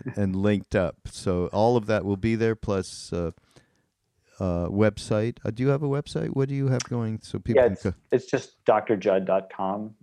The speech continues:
Speaker 1: or folks
Speaker 2: Okay.
Speaker 1: can also find me on Twitter at Judd Brewer, J U D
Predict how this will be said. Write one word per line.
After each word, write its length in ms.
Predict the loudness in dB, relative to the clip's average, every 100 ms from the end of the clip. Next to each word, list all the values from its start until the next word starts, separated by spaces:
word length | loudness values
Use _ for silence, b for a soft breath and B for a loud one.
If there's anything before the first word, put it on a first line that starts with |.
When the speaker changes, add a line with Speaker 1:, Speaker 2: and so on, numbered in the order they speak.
| -6
Speaker 1:
or 260 | -4 -4 -2
folks 220 | 2 2
Speaker 2:
Okay. 80 | 2
Speaker 1:
can 100 | -2
also 220 | -2 -2
find 260 | -6 -6 -4
me 60 |
on 160 | -4 -4
Twitter 400 | -4 -2 0 0
at 200 | 0 -2
Judd 260 | -2 -4 -4
Brewer, 480 | 0 0 0 -2 -8 _ _ -6
J 100 | -4
U 120 | -4
D 340 | -4 -6 -6